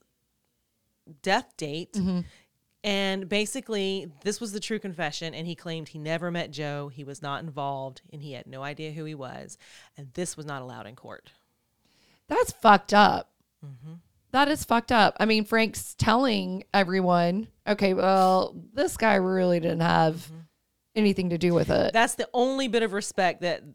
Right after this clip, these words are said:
Speaker 1: he gleaned from me is, like, he
Speaker 2: Mm-hmm.
Speaker 1: finally said, uh, he wasn't involved.
Speaker 2: Right.
Speaker 1: And I think by then it was, it was too late.
Speaker 2: Mm-hmm.
Speaker 1: Um, and then I don't know who had the confession at that time.
Speaker 2: Mm-hmm.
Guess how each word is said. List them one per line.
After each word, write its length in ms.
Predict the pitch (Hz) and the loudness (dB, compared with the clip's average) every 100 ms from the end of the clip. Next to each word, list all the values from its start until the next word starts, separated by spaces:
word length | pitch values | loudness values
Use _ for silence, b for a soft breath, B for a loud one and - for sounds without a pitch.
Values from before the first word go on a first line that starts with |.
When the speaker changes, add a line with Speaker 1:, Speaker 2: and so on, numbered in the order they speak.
| _ - | _ -12
Speaker 1:
he 260 | 175 196 | -8 -8
gleaned 380 | 156 175 165 160 | -6 -8 -8 -8
from 180 | 170 160 | -8 -6
me 180 | 156 143 | -6 -8
is, 140 | 143 | -4
like, 140 | 156 202 | -2 2
he 180 | 208 190 | 2 2
Speaker 2:
Mm-hmm. 120 | 190 | 0
Speaker 1:
finally 480 | 190 185 190 185 175 | 2 0 0 -4 -4
said, 520 | - 165 160 156 156 _ _ - | -4 -2 0 -2 -4 _ _ -4
uh, 680 | 165 156 147 147 147 147 - - | -2 -2 -2 -2 -4 -6 -8 -10
he 180 | 156 | -8
wasn't 300 | 151 147 139 | -6 -6 -8
involved. 420 | 123 - 73 - 175 | -12 -10 -10 -6 -2
Speaker 2:
Right. 260 | 160 156 - B B B B B | 0 0 -4 B B B B B
Speaker 1:
And 140 | 226 220 | 2 2
I 80 | 233 | 2
think 280 | 262 247 190 | -2 -4 -2
by 140 | 208 | -2
then 300 | 196 208 226 | 0 -2 -4
it 120 | 156 | -6
was, 260 | 139 170 - - | -8 -10 -12 -10
it 100 | 185 | -8
was 220 | 180 - | -6 -8
too 280 | - - 220 | -10 -6 -4
late. 500 | 170 170 233 226 - 190 | -2 -2 -4 -8 -12 -8
Speaker 2:
Mm-hmm. 180 | 185 175 | -4 0
Speaker 1:
Um, 440 | 165 156 151 160 _ _ | 0 -2 -6 -12 _ _
and 180 | 185 175 | -8 -4
then 220 | 175 170 - | -2 -4 -2
I 160 | 185 | 0
don't 320 | 233 214 - | 0 -2 -6
know 460 | 170 170 170 180 196 - _ _ _ _ _ _ | -8 -4 -4 -4 -8 -12 _ _ _ _ _ _
who 160 | - 208 | -4 -2
had 240 | 185 175 | 0 -2
the 60 | 156 | -4
confession 400 | 165 151 151 156 | -8 -8 -6 -8
at 100 | 135 | -8
that 140 | 127 | -8
time. 320 | - 131 127 127 B B B | -10 -12 -12 -16 B B B
Speaker 2:
Mm-hmm. 200 | 170 | -6